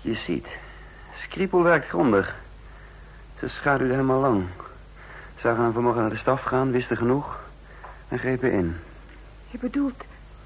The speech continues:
Speaker 2: dat ze opzettelijk een compromitterend briefje bij me hebben neergelegd, zodat de mensen van generaal Treep net eens moesten vinden?
Speaker 1: Ja, kinderspel.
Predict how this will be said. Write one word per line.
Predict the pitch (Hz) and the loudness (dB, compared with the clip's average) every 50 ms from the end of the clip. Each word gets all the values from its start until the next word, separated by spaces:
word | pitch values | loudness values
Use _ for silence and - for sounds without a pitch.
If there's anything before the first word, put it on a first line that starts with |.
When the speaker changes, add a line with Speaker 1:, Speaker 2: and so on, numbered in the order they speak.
| - | -10
Speaker 2:
dat | - 262 254 - - | -8 -8 -8 -8 -8
ze | - - - - - - | -10 -10 -10 -12 -14 -10
opzettelijk | - 226 - - - - 330 339 339 320 311 311 | -10 -8 -8 -6 -4 -2 -2 0 0 -2 0 0
een | - 240 226 - | -2 -2 -2 -2
compromitterend | - 311 302 - - 277 262 247 - 285 269 240 226 208 | -2 -2 0 0 2 2 2 2 2 0 0 0 -2 -2
briefje | 220 254 339 339 - - | 0 0 0 0 -2 -4
bij | 302 320 311 | -2 -2 0
me | 302 | 0
hebben | 302 277 302 285 | 0 0 2 4
neergelegd, | 294 311 320 311 - 294 285 269 - - - - - - - - - | 4 4 4 2 2 0 0 0 -4 -8 -14 -18 -20 -20 -20 -20 -6
zodat | - - 359 370 359 330 | 2 6 6 8 8 6
de | - | 6
mensen | 269 311 381 370 - 320 | 6 8 8 6 6 2
van | 302 - | 2 4
generaal | - 311 302 269 262 269 | 4 6 6 6 4 2
Treep | 269 - 381 381 381 | 4 6 6 6 6
net | 370 381 - | 4 2 2
eens | 359 | 2
moesten | - 381 370 - 403 | 2 2 2 2 4
vinden? | 339 370 339 277 208 208 | 6 6 8 8 8 6
Speaker 1:
Ja, | 113 110 107 101 95 90 - | 6 6 6 6 4 2 2
kinderspel. | - 120 123 117 101 98 92 - - 107 98 92 92 95 92 | 2 4 4 6 4 4 2 2 2 4 6 6 6 6 4